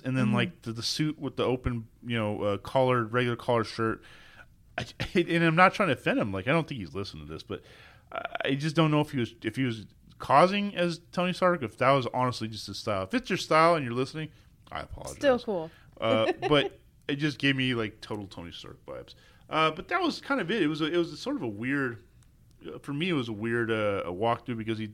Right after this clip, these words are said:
Speaker 1: literally just told us to go look at stuff and ask him questions, which I feel like, yeah, that works sometimes, but it, it was just kind of weird for us. I didn't know what exactly to ask him. But they do have, uh,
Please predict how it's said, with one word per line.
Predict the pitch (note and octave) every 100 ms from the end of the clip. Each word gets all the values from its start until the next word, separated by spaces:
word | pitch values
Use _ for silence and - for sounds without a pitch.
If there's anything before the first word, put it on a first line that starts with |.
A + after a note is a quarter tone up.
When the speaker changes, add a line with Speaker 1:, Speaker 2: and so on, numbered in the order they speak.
| A2
Speaker 1:
literally | A#2 A#2+ A2
just | G#2+ -
told | A2 G#2+
us | -
to |
go | G#2
look | G2 G2
at | G2
stuff | - F2+
and | E2+
ask | E2 -
him | D2
questions, | E2 D2+ - - - - - -
which | B2+ D#3+
I | E3
feel | D3 A#2
like, | G#2+ G#2 - - - - - - - - -
yeah, | F#3 F3+
that | E3+ C3
works | B2 -
sometimes, | A#2+ A#2 A#2 A#2
but | A2 G2
it, | D#2+ C#2+ B1 E2
it |
was | A2 A2
just | G#2+ - G2+ G2 -
kind | - G#2
of | F2
weird | F#2+
for | - G2
us. | F2+ -
I | G#2+
didn't | A2+ F#2
know | F#2
what | F2 E2+ G2+
exactly | F2 E2+ D#2+ G#1+
to |
ask | D#2 D#2
him. | - D#2+
But | D#3+
they |
do | F3 G3+
have, | E3+
uh, | D3